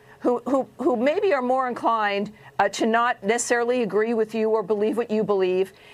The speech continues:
And we've seen historically how that works. You, you denigrate individuals and others as a problem. You separate them. And in this country, every day we work and we practice being Americans by rejecting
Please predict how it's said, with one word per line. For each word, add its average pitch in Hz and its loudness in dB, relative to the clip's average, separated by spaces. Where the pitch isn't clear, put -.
And 208 2
we've 214 0
seen 277 0
historically 285 0
how 226 0
that 214 0
works. - -4
You, 175 2
you 170 0
denigrate 240 0
individuals 233 -2
and 214 -2
others 220 0
as 175 2
a 160 -2
problem. 208 0
You 160 0
separate 226 0
them. 220 0
And 214 -2
in 233 0
this 294 -2
country, 214 0
every 277 0
day 269 2
we 214 -2
work 185 -2
and 180 -2
we 180 0
practice 190 -2
being 185 -2
Americans 175 0
by 175 2
rejecting 175 -2